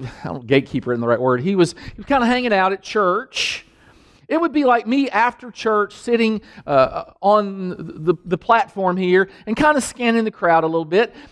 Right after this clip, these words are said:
and you all are talking. Well, Hannah sat in a chair, and she begins to pray. She begins to pray. And she's in deep anguish, and she's weeping bitterly. And it says, she makes the vow,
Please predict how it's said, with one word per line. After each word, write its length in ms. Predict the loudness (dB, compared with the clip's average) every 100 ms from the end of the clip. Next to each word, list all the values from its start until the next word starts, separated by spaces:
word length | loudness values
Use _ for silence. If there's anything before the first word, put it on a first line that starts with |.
| -4
and 140 | -2 0
you 120 | 2
all 140 | 2
are 80 | 2
talking. 520 | 0 0 2 0 -6 -12 -6
Well, 280 | 2 2 0 -8
Hannah 420 | -2 0 0 -2
sat 500 | -6 -6 0 0 0
in 120 | -2
a 60 | -4
chair, 640 | -8 -2 2 2 0 -2 -4 -16 -2
and 120 | 0
she 200 | 2 -2
begins 420 | 0 0 0 0 -8
to 100 | -10
pray. 420 | 0 2 2 0 -16 -20 _ _ _
She 140 | -10
begins 260 | -2 0 0
to 80 | -4
pray. 220 | 0 0 0 -8
And 100 | -6
she's 340 | 2 4 2 -2 -16 _
in 160 | -6 -4
deep 280 | 0 0 0
anguish, 540 | -2 -2 -2 -6 -8 -4
and 100 | -6
she's 280 | 0 -2 0
weeping 440 | 0 0 -2 -2
bitterly. 440 | 2 4 4 -2 -2 -8 0
And 100 | -2
it 100 | 0
says, 340 | 2 2 0 -18 -20 _
she 200 | -2 2
makes 260 | 2 2
the 80 | -6
vow, 340 | 0 2 2